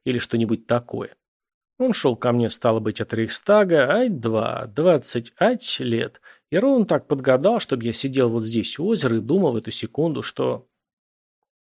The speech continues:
Я окончательно об этом забуду, когда он подойдёт. Соседи пластинку заведут, звуки вращения, сматывая пейзаж в серый сумеречный клубок. «Ты чего тут?» — скажет он мне ласково. «Стоишь?»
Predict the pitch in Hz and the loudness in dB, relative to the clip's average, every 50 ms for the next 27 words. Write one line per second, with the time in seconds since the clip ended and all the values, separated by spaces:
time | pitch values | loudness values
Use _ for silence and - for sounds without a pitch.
0 | _ _ _ _ _ _ - - 170 185 180 - 214 214 - 180 147 - 120 117 | _ _ _ _ _ _ -6 0 0 0 2 2 0 2 2 0 0 0 0 -2
1 | 110 113 113 - 117 110 110 120 107 175 233 247 170 - - 107 107 110 110 104 | 0 0 -2 -2 -2 0 2 2 2 2 0 -4 -4 -2 -4 -4 -2 -2 -2 -4
2 | 98 - - 107 110 107 98 98 120 123 - _ _ _ _ _ _ _ _ - | -4 -8 -6 -4 -4 -4 -4 -6 -10 -16 -16 _ _ _ _ _ _ _ _ -8
3 | - 226 202 - 269 220 165 139 - 131 127 113 - - 240 240 208 - - 143 | -4 -2 0 0 0 -2 -4 -2 2 2 2 2 0 -2 0 0 0 0 -4 -4
4 | 135 135 127 127 120 117 113 110 110 110 131 143 127 - - 117 117 120 110 - | -4 -2 -2 -2 -2 -2 -4 -6 -4 -2 -2 -2 -2 -2 -2 0 0 0 0 0
5 | - - - 220 226 220 190 151 127 - - 131 127 123 120 123 120 120 113 113 | 0 0 2 2 0 0 0 0 -2 -4 -2 0 0 0 0 0 0 -2 -2 -2
6 | 127 127 113 110 120 110 107 - - - - 147 170 185 175 135 - - - 113 | -2 -4 -2 0 0 0 0 -2 -4 -4 -2 0 0 2 2 0 -2 -2 -2 0
7 | 107 120 113 101 - - 123 117 - - 131 131 104 - 120 - - _ _ _ | 0 0 0 0 -2 -4 -4 -6 -4 -2 -2 -2 -2 -2 -10 -14 -16 _ _ _
8 | _ _ _ _ _ _ _ _ _ _ _ _ _ _ _ _ _ _ - - | _ _ _ _ _ _ _ _ _ _ _ _ _ _ _ _ _ _ -8 -4
9 | 196 - - 254 269 262 - - - - - - 123 113 107 104 - 110 113 120 | -2 0 2 2 2 2 0 -2 -6 -10 -4 0 0 0 0 -2 -4 -4 -4 -2
10 | 123 123 123 113 - - - - 123 - - - - 147 120 113 - - - _ | -2 -2 -4 -6 -8 -10 -16 -16 -14 -12 -12 -6 -6 -6 -6 -4 -8 -12 -12 _